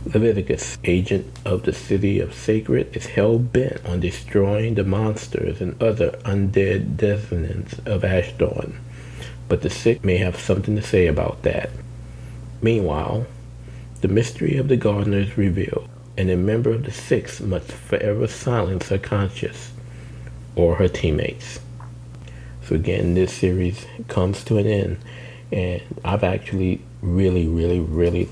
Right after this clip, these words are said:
liked this story. It, it fit in really well with what was going on in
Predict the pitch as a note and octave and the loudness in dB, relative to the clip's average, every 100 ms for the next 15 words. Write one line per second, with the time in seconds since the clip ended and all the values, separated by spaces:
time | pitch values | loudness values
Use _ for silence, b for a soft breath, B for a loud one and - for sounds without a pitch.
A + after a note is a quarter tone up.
0 | - - - - - - - - - F#2 | 0 0 0 -6 -14 -6 0 0 0 -2
1 | E2 D#2 E2+ - D2 - - A2 G2+ F2 | 0 2 0 0 -4 -6 -4 0 0 0
2 | E2+ F2 F#2 F#2 E2+ F2 F2 E2+ E2+ - | 0 2 2 4 4 2 2 2 0 0
3 | - - F2+ F2 E2+ E2+ F2+ F#2 F#2 - | -2 -2 0 2 2 0 0 -2 -4 -6
4 | B B B B F2+ D#2+ D#2+ - | B B B B 0 2 0 -4